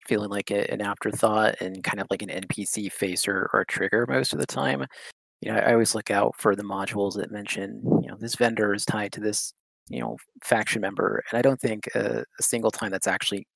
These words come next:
come up in a campaign. Um, and to be honest, that's kind of for the better. I'd,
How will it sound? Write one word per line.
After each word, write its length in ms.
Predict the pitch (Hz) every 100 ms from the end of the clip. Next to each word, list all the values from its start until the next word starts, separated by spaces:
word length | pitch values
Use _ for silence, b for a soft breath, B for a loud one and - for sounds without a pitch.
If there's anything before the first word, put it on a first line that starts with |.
| -
come 220 | - 104 -
up 240 | - -
in 120 | 151
a 60 | 143
campaign. 680 | - 147 143 151 156 151 147 B B - _
Um, 200 | - 107 107
and 140 | 123
to 80 | -
be 100 | 151
honest, 180 | 269 277
that's 140 | 143
kind 140 | - 127
of 60 |
for 60 | 117
the 80 | 98
better. 400 | 98 92 92 - -
I'd, 120 | -